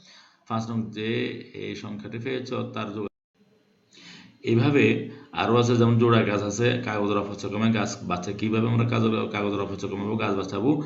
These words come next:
আহ, সেখানে এটা দিয়েছে সুন্দর একটা আলোচনা এবং, আহ, বিষয়ভিত্তিক শিক্ষক, আহ, শ্রেণীতে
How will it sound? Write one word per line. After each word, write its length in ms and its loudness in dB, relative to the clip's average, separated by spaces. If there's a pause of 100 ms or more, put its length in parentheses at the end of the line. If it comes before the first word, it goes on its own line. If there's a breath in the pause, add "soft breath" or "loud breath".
(300 loud breath)
আহ, 380 0
সেখানে 680 -4
এটা 320 -6
দিয়েছে 340 -4
সুন্দর 360 -2
একটা 140 -2
আলোচনা 320 0
এবং, 300 2
আহ, 680 -6 (300)
বিষয়ভিত্তিক 420 -4
শিক্ষক, 500 -4
আহ, 240 -6
শ্রেণীতে 560 -4